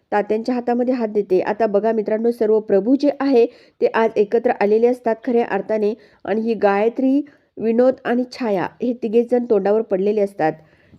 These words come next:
छाया आता खूप रागाने ह्या मानसीकडे बघत राहते आणि इकडे आता ही जी काही मानसी आहे, तिच्याबरोबर बघा, सर्वजण तिला साथ द्यायला गेले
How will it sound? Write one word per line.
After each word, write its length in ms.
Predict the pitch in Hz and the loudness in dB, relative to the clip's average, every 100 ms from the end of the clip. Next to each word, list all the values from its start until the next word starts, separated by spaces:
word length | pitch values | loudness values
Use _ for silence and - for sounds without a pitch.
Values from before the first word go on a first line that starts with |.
| - | -10
छाया 280 | 247 214 247 | -4 0 0
आता 180 | 277 294 | 0 -2
खूप 180 | 294 285 | 0 0
रागाने 400 | 247 202 226 240 | 2 0 0 0
ह्या 240 | 247 220 226 - _ _ | 0 0 -2 -8 _ _
मानसीकडे 480 | 208 214 214 269 247 | -6 -4 -4 0 2
बघत 300 | 208 208 220 | 2 2 0
राहते 380 | 247 247 240 254 - _ - | 0 2 0 0 -8 _ -6
आणि 240 | 214 240 | -2 -2
इकडे 200 | 254 269 | 0 0
आता 180 | 277 277 | 0 2
ही 280 | 302 269 285 - _ _ - | 2 2 0 -4 _ _ -12
जी 80 | 220 | -8
काही 380 | 240 285 247 262 - _ _ _ _ | 0 2 2 0 -10 _ _ _ _
मानसी 840 | 233 226 220 220 277 277 311 - _ _ - | -4 0 0 -2 0 2 2 -2 _ _ -4
आहे, 220 | 240 240 | 0 0
तिच्याबरोबर 600 | 247 254 247 233 240 254 | 0 0 4 4 4 2
बघा, 380 | 240 214 214 175 - _ _ _ | 2 2 2 0 -4 _ _ _
सर्वजण 460 | 226 220 240 269 269 | 4 6 4 4 0
तिला 160 | 240 233 | 0 -2
साथ 240 | 240 214 | 0 -2
द्यायला 320 | 202 202 220 214 | 0 0 0 2
गेले 300 | 202 202 | 2 4